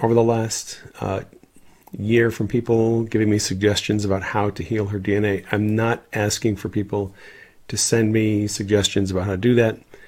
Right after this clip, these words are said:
Um, I, I've literally re-, received dozens and dozens of, um, suggestions, a-, and I'm not asking for that. That's not the point of this conversation. The point of the conversation here is that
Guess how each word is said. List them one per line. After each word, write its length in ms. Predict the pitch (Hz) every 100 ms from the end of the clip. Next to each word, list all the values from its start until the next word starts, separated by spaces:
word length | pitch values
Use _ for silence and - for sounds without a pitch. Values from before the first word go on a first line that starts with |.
| - _ _ -
Um, 200 | 101 98
I, 120 | 110 -
I've 140 | 107
literally 320 | 110 139 123
re-, 140 | 113 -
received 440 | 107 - 101 92 -
dozens 380 | 117 117 117
and 140 | 107 98
dozens 400 | 98 98 95 95
of, 300 | 92 92 - -
um, 320 | 98 98 90 -
suggestions, 760 | - 101 101 95 - 92 92 - - - _ -
a-, 140 | -
and 120 | 107
I'm 100 | 104
not 160 | 123 123
asking 360 | 113 - - 95
for 120 | 101
that. 160 | 95
That's 200 | - -
not 140 | 110 98
the 80 | 98
point 180 | 110
of 60 | 101
this 160 | 90 -
conversation. 640 | 98 90 - 90 - 95 - - - - - -
The 80 |
point 180 | 107 160
of 60 | 151
the 40 |
conversation 580 | 135 117 - 113 - 95
here 340 | - 147 135
is 420 | 110 101 92 90 - - - - - -
that 440 | 104 101 -